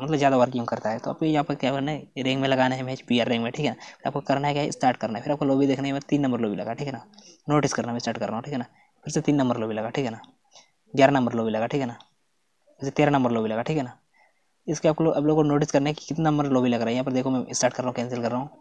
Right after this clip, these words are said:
ठीक है ना? आप लोग इसके ऊपर notice करना है कि कितना number lobby लग रहा है, ठीक है ना? तो एक बार सबसे जो नूब lobby है, ठीक है ना, वो है तेरह नंबर lobby, ठीक है ना? अगर rank में खेल रहा हूँ, बीआर में, squad में, तो आपको तेरह नंबर lobby पे नोटिस करना है, ठीक है ना? focus करना है कि तेरह नंबर lobby लगे। यहाँ पर देखो, उन्नीस नंबर lobby लगा है, ठीक है ना?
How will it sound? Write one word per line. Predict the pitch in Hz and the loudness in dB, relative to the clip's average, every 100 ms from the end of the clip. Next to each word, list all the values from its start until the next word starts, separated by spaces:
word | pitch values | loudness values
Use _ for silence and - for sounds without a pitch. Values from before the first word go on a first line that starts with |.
| - | -18
ठीक | - - _ - | -18 -20 _ -4
है | 139 | -2
ना? | |
आप | 131 | 2
लोग | 147 | 2
इसके | 139 - | 0 -2
ऊपर | 143 139 | -2 0
notice | 131 139 - | 0 -2 -2
करना | 135 | 0
है | 143 | 0
कि | 139 | -2
कितना | 147 139 | -2 0
number | 127 135 131 | 0 0 0
lobby | 123 123 | -2 0
लग | 117 110 | 0 0
रहा | 107 | 0
है, | 117 | -2
ठीक | 123 143 | -2 -2
है | |
ना? | 123 - - _ _ _ _ _ _ - | -2 -8 -18 _ _ _ _ _ _ -6
तो | 160 | -2
एक | |
बार | 160 | 0
सबसे | - - 165 | -2 -4 -2
जो | 156 | -2
नूब | 120 110 127 143 | -4 -6 -4 0
lobby | 135 120 | 0 0
है, | 120 | 0
ठीक | 151 | 0
है | 135 | -2
ना, | |
वो | 113 135 | -2 -4
है | |
तेरह | 156 131 127 | -2 0 0
नंबर | 123 113 | 0 0
lobby, | 123 127 | 0 0
ठीक | 151 | 2
है | 139 127 | 0 -2
ना? | |
अगर | 139 | -2
rank | 123 131 | 0 0
में | 131 | -2
खेल | 131 | -2
रहा | 127 113 | -2 0
हूँ, | |
बीआर | 113 117 | 0 0
में, | 117 | -2
squad | - 117 | -2 0
में, | 123 | -2
तो | 170 330 339 - | -4 -10 -8 -8
आपको | - | -4
तेरह | - 139 | 2 4
नंबर | 143 139 | 4 2
lobby | 131 127 | 2 0
पे | 131 | 0
नोटिस | 135 - 131 123 - | -2 -2 -2 -4 -4
करना | 123 123 | -2 -2
है, | |
ठीक | 135 135 | -2 -4
है | |
ना? | 120 | -2
focus | 127 117 | -2 -2
करना | 120 113 | -2 -4
है | 135 | -6
कि | |
तेरह | - 135 | -4 0
नंबर | 135 123 120 | 2 0 0
lobby | 107 95 | -2 -4
लगे। | 98 | -6
यहाँ | - - - - - 127 | -12 -20 -20 -20 -6 -2
पर | |
देखो, | 123 131 | 0 2
उन्नीस | 127 127 | 0 0
नंबर | 123 120 | 0 0
lobby | 120 117 | 0 0
लगा | 117 | 0
है, | 117 | 0
ठीक | 139 | -2
है | 131 | -4
ना? | 117 | -6